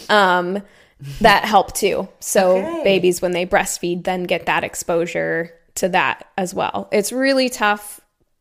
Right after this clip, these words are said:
Speaker 1: when you have a child who's born via C-section and then you need to formula feed them. You need to be really conscious of introducing healthy bacteria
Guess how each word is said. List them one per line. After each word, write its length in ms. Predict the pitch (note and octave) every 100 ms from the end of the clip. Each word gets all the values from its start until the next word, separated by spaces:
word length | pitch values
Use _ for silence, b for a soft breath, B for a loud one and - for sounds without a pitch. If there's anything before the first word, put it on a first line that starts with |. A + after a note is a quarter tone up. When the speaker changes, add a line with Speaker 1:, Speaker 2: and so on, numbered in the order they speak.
| _ _ -
Speaker 1:
when 300 | G3+ G3+ F#3+
you 80 | F#3+
have 240 | F#3+ G#3
a 40 |
child 280 | G#3 G3 G3
who's 140 | G3 -
born 260 | G3 G3+
via 180 | G3 F#3+
C-section 640 | F#3+ G3 G3 F#3+ - F#3+
and 160 | F#3+ F#3+
then 200 | F#3+ F#3+
you 100 | F#3+
need 220 | F#3 F#3
to 100 | -
formula 480 | - F#3+ G3 F#3+ F3+
feed 260 | F#3 F3+ F3+
them. 300 | E3+ E3+ F#3 b b b -
You 140 | F#3+
need 140 | F#3 F3
to 40 |
be 120 | F3+
really 200 | F#3 F#3
conscious 640 | F3+ - F#3+ F#3+ F3 E3+ -
of 300 | F#3 F#3 - -
introducing 600 | G#3 - G3+ G3 F#3+ F#3
healthy 320 | F#3 F3+ F3+
bacteria 760 | F3+ E3+ - F#3 F3+ F3 F3